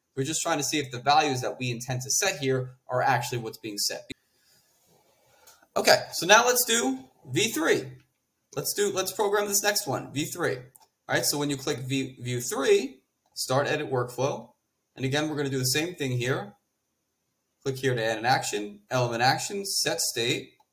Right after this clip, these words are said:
Element is going to be the index again, V, and the value here is going to be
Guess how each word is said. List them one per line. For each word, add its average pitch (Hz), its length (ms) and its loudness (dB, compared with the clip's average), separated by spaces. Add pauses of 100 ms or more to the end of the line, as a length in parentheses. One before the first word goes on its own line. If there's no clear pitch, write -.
(580)
Element 139 520 0
is 127 180 -6
going 127 300 -2
to 123 80 -8
be 117 240 -4
the 101 160 -8
index 143 440 -2
again, 120 520 -4 (240)
V, 151 540 -2 (420)
and 120 80 -8
the 117 40 -6
value 139 340 4
here 139 280 2
is 127 140 -6
going 120 260 -4
to 135 100 -8
be 117 380 -6